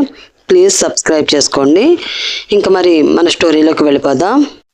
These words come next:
బలవంతపు బంధం పార్ట్ థర్టీ వన్. ఈ ఎపిసోడ్లోకి వెళ్ళబోయే ముందుగా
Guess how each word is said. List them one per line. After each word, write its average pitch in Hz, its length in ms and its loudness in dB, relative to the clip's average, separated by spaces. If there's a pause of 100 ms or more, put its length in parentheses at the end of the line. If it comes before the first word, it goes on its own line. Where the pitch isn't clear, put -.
(460)
బలవంతపు 175 540 0
బంధం 123 460 0 (460)
పార్ట్ 208 340 -2 (180)
థర్టీ 147 260 -2
వన్. 131 380 0 (680)
ఈ 190 140 2
ఎపిసోడ్లోకి 220 720 0
వెళ్ళబోయే 180 440 2
ముందుగా 170 520 2